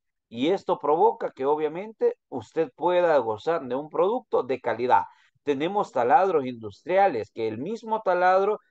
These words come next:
le puede hacer un biselado en la madera y ese biselado en la madera garantiza una belleza en el producto terminado. Eso es con lo que cuenta. ¿Qué hace bien la empresa?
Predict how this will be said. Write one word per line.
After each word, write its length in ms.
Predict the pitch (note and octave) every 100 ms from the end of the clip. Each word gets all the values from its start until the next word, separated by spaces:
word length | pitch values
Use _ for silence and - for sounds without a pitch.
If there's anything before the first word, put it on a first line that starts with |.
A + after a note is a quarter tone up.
| _
le 160 | - C3+
puede 260 | C3+ E3 F3
hacer 260 | - F3+
un 180 | F3+ F3
biselado 1000 | F3+ - C#3+ C#3 E3+ G#3 G#3 D#3 F#3+ - _ _ -
en 220 | C3 D3+
la 80 | C#3
madera 520 | A#2+ C#3 G#3 F#3 A2+
y 160 | - C#3
ese 200 | E3+ F3+
biselado 460 | E3 - C3+ D#3 E3
en 60 |
la 80 | D3
madera 360 | B2 D#3 F#3+ C3+
garantiza 800 | A2 G#2+ G#2+ E3+ G3+ - A3 - _ _ _
una 280 | - F3+ F3
belleza 680 | C#3 A#2 D#3 E3 - F#2 - _ _ _ _ _
en 180 | - A2+
el 160 | B2 G#2
producto 500 | A2 A#2 B2+ - A#2+
terminado. 720 | A#2 G#2 A2 G#2 F2 F2+ - _ _ _ _ _ _ _ _
Eso 360 | G#3 C4 - E3
es 80 | C3
con 140 | C3
lo 120 | A#2+
que 120 | - G#2+
cuenta. 500 | D#3+ C3 F#2+ - - _ _ _ -
¿Qué 160 | C4
hace 260 | D4 C#4 G#3
bien 180 | A3 G#3
la 60 |
empresa? 520 | G3 - A4+ - G2